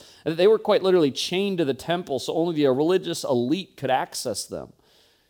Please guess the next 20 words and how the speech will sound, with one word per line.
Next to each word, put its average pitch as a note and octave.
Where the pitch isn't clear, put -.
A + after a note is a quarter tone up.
A-, D3
and D3+
the D3
New F#3
Testament, D#3+
that C3+
second G#3
half, C#3
it F3
was F#3
in F3+
the D3+
process F3
of B2+
being D3
written, A2+
but C3
yet D#3
Christianity F3
flourished. -